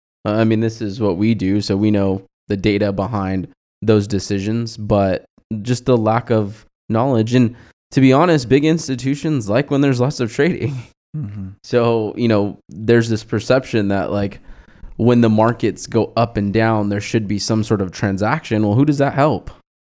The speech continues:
Speaker 1: Does it really help the client, or who is it helping?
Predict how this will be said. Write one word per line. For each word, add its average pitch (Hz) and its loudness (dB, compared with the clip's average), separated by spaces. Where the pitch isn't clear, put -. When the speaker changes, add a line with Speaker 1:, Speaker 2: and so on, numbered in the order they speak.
Speaker 1:
Does 92 -8
it 95 -4
really 110 2
help 113 0
the 98 -4
client, 131 -2
or 104 2
who 117 4
is 113 0
it 110 -2
helping? 123 -4